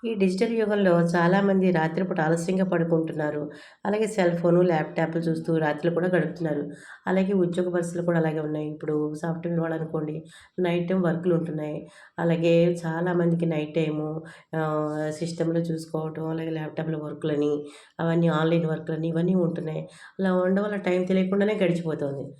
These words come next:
కొన్ని వర్క్‌లు అయితే నైటే ఉంటున్నాయి. అలా చేయడం వల్ల కూడా నిద్ర సరిగా ఉండక కూడా చాలా హెల్త్ ప్రాబ్లమ్స్, హెల్త్ ఇష్యూస్ ఎక్కువగా వచ్చేస్తున్నాయన్నమాట. దాన్ని మనం ఇంకా కంట్రోల్ చేయలేము. ఆ, ఒకసారి స్టార్ట్ అయ్యి ఉంటే హెల్త్ ఇష్యూస్ అలా వస్తూనే ఉంటాయి కాబట్టి,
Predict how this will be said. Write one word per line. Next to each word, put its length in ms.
కొన్ని 180
వర్క్‌లు 240
అయితే 140
నైటే 300
ఉంటున్నాయి. 480
అలా 120
చేయడం 360
వల్ల 140
కూడా 440
నిద్ర 320
సరిగా 360
ఉండక 400
కూడా 520
చాలా 200
హెల్త్ 640
ప్రాబ్లమ్స్, 420
హెల్త్ 360
ఇష్యూస్ 280
ఎక్కువగా 320
వచ్చేస్తున్నాయన్నమాట. 840
దాన్ని 180
మనం 200
ఇంకా 160
కంట్రోల్ 420
చేయలేము. 440
ఆ, 20
ఒకసారి 340
స్టార్ట్ 300
అయ్యి 220
ఉంటే 320
హెల్త్ 200
ఇష్యూస్ 360
అలా 200
వస్తూనే 340
ఉంటాయి 260
కాబట్టి, 600